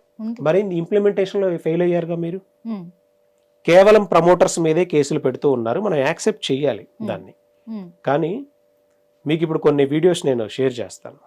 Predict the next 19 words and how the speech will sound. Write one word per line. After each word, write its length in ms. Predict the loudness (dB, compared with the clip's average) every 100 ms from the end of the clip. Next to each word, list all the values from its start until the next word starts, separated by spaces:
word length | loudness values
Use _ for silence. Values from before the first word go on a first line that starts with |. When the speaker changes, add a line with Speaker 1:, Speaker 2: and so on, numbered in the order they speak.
| _ _ _ _ _ _ _ _ _ _ _ _ _ 0
Speaker 1:
ఓకే 100 | 4
Speaker 2:
వన్ 120 | 4
ఎక్స్ 180 | 2 0
Speaker 1:
సార్. 80 |
Speaker 2:
బెట్ 220 | -2 2 0
అనేది 400 | 0 -4 -10 -12 _
Speaker 1:
హ్మ్. 200 | -14 -14 -18 _
Speaker 2:
ఇండియాలో 680 | -4 0 2 2 0 -4 -8 _ _ _
ఇల్లీగల్గా 640 | -6 0 2 4 2 0 2
ఆపరేట్ 540 | 0 0 -2 -2 -4
చేస్తున్నటువంటి 640 | -6 -8 -10 -8 -10 -10
బెట్టింగ్ 380 | -6 -6 -4 -8
యాప్. 140 | -8 -14 _ _ _ _ -20
Speaker 1:
ఓకే. 100 | -16 -10
Speaker 2:
అది 140 | -8
కురసావాలో 760 | -8 -4 -4 2 2 4 2 2
రిజిస్టర్ 400 | 2 0 -4 -6
అయినటువంటి 480 | -8 -6 -8 -10 -10
కంపెనీ. 380 | -10 -10 -14